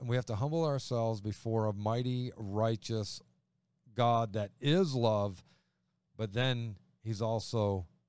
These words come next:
just. And I think people have a tendency to forget about God is just. And if God says that something's a sin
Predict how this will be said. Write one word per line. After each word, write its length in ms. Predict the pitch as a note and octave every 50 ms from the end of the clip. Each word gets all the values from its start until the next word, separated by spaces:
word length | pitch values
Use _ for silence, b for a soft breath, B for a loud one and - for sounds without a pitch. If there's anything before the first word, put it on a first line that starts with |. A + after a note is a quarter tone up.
| _ _ _ - F#2+
just. 560 | F2 - G2 D2 - - - - - - - - _ _ _ _ _ _ _ _ _ _ _ A#2
And 100 | A#2 A#2
I 60 | A#2+
think 260 | G#2+ C3 F3+ F#3+ D3+
people 260 | D#3 E3+ E3+ D3 D3 D3
have 120 | D3+ D3
a 60 | C#3
tendency 480 | C3 - D3 D3 D3 C#3 B2 - C#3+ C3
to 100 | A#2+ A#2
forget 380 | - - A#2 F#2+ F#2+ C#3 C#3+ C3+
about 400 | A#2+ F2+ A#2 A#2 A2 A2+ A2+ - _ _ _ _ - A#2
God 360 | A#2 A2 A2+ A2+ A2+ A2 G#2
is 460 | - A2+ G#2+ G#2 G#2 G2+ F#2+ E2+ - - _ _ _ _
just. 460 | - B2 A2+ F#2 D#2 - - - - b b b b b b b
And 100 | - B2+
if 120 | B2+ A#2+ G#2
God 260 | C3 C3+ E3 G3 G3
says 300 | - - F#3 F3+ D#3+ D3
that 180 | D#3+ D3+ B2+
something's 460 | - - D#3+ D#3 D3 - D3 C3+ A#2 A#2+
a 80 | A#2
sin 560 | - - - - E3 C3+ G#2 F#2 F#2 F#2+ G2+